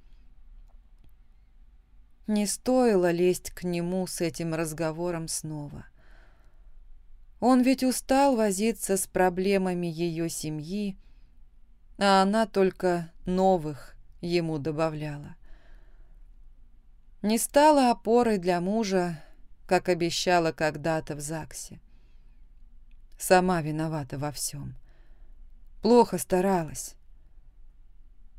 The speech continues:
Когда дыхание пришло в норму, Надя вытерла ладошками остатки слёз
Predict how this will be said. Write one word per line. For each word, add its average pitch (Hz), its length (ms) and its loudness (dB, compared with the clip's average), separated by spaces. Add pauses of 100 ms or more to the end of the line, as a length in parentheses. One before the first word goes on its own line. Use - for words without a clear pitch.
(720)
Когда 220 380 6
дыхание 233 720 2
пришло 196 500 0
в 180 80 -2
норму, 196 540 -2 (1040)
Надя 240 500 4
вытерла 208 800 0
ладошками 185 880 0
остатки 160 720 -2
слёз 220 580 -6